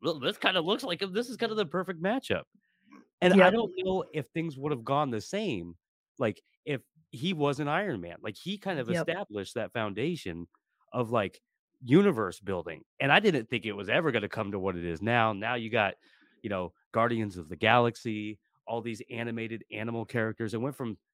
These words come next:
Speaker 1: like, being more kind of technological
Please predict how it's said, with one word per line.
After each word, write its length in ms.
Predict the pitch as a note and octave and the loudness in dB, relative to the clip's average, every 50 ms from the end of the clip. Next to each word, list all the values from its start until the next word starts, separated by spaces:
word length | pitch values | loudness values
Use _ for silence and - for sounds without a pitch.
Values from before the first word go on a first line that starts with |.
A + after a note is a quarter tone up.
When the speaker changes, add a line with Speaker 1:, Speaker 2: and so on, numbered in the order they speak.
| _ _ _ _ _ _ | _ _ _ _ _ _
Speaker 1:
like, 280 | A#2 G#2+ G2+ - - _ _ _ _ _ _ _ _ _ | -4 -4 -4 -6 -10 _ _ _ _ _ _ _ _ _
being 220 | - C3 B2+ A#2+ | -6 -4 -4 -4
more 400 | A#2 B2 B2 A#2+ A2+ G#2+ G2 F2+ - _ _ _ _ _ _ _ _ _ | -2 -2 -2 -2 -2 -2 -4 -6 -12 _ _ _ _ _ _ _ _ _
kind 180 | - A#2+ G#2+ G#2 | -6 -4 -4 -4
of 160 | F#2+ E2+ D#2+ _ _ _ _ _ _ _ _ _ _ _ - | -6 -6 -10 _ _ _ _ _ _ _ _ _ _ _ -6
technological 1000 | - D3+ C#3 - B2 A2+ A#2 B2+ C3 C#3+ A2 A#2 A#2 - G#2 F2+ F2 F2+ F2+ | -6 -6 -4 -4 -6 -4 -2 0 0 -2 -2 -6 -8 -8 -8 -6 -6 -8 -10